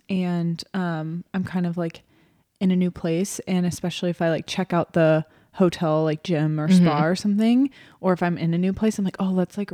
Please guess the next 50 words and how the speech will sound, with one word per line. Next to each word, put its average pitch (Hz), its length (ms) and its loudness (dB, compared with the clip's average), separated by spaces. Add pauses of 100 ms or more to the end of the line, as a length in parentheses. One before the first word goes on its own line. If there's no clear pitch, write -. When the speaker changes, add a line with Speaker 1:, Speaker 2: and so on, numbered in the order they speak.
(100)
Speaker 1:
run 170 180 0
around 165 200 0
the 175 60 -2
city." 185 500 -2
Like, 185 120 4
so 180 60 6
Speaker 2:
Yeah. 175 200 4
Speaker 1:
go 151 140 -6
for 202 160 -4
a - 20 0
run 220 280 4
or, 180 80 4
like, 160 220 0 (420)
anyways, 170 340 4
that's 175 180 -2
so 180 120 2
funny 156 420 -2
'cause 190 340 4 (120)
usually 233 360 10
we're 214 120 6
so 180 180 6
similar, 170 460 4
but 214 180 10
Speaker 2:
Yeah. 165 220 8 (300)
Speaker 1:
typically 190 440 4
when 214 140 6
I 185 80 4
travel, 165 640 2 (180)
I, - 160 -12 (100)
like, 190 160 -8 (140)
always 185 340 2
end 175 160 2
up 170 120 -2
getting 165 260 -2
workout 175 400 2
in 160 120 0
and 156 120 0
I 156 100 0
feel, - 380 -2
like, - 160 -6
so - 240 -6 (540)
proud 165 200 -2
of 196 60 2
myself. 208 580 6
<laughs> - 60 -8
Speaker 2:
Yeah. 185 320 4
Speaker 1:
Like, 233 120 8
I'm 220 180 8
almost 214 280 6
better 180 380 4